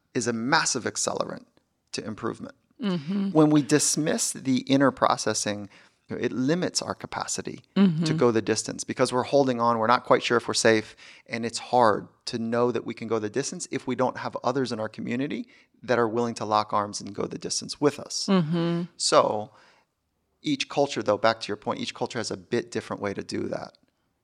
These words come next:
Speaker 1: And so one of the things that Coach Carol and I did at the Seahawks is that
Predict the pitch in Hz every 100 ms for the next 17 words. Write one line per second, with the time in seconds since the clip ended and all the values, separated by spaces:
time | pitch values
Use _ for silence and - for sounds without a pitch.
0 | - 104 - 107 101 101 98 - _ _
1 | _ 117 143 175 139 123 117 110 - 104
2 | - - 110 - 113 110 104 101 92 101
3 | 101 - - 113 107 98 - - 101 95
4 | 104 104